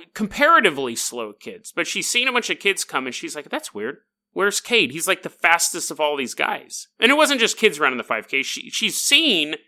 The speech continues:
elderly people cross the finish line before her son. So she starts to get worried, like any mom would. She's like,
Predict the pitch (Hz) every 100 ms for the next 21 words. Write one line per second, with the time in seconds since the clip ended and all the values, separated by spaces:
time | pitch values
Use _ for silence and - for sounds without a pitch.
0 | _ 226 269 302 294 277 254 220 220 220
1 | 190 139 - 175 - - 175 165 - 135
2 | 131 - 147 135 120 123 - 135 107 104
3 | _ _ _ _ _ - 226 330 320 370
4 | 339 277 202 202 151 269 294 208 208 165
5 | 117 110 98 165 151 139